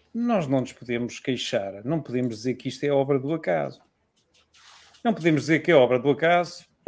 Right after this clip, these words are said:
até porque estas situações ocorrem frequentemente,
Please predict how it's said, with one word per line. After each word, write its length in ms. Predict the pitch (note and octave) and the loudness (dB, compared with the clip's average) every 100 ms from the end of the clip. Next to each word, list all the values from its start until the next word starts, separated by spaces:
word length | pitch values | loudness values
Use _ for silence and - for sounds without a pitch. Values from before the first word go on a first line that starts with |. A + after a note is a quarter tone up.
| - | -4
até 200 | C3 D#3 | -2 -2
porque 420 | D#3 C3 A#2+ - - _ _ _ _ _ - - - | -2 -2 -4 -8 -20 _ _ _ _ _ -20 -20 -2
estas 380 | G3 F#3+ - B2+ | 2 2 0 -4
situações 680 | - C#3+ D3 - C#3 C#3 | -4 -4 -4 -2 -2 0
ocorrem 760 | C#3 D3+ C#3+ B2 A#2 A#2 B2+ C#3+ _ _ _ _ - - _ _ | 0 2 4 2 2 -6 -8 -14 _ _ _ _ -20 -20 _ _
frequentemente, 1120 | - - A3 G3 D#3 C#3 B2 C3+ B2 A2+ A2 | -10 -2 0 0 2 2 2 -6 -4 -6 -10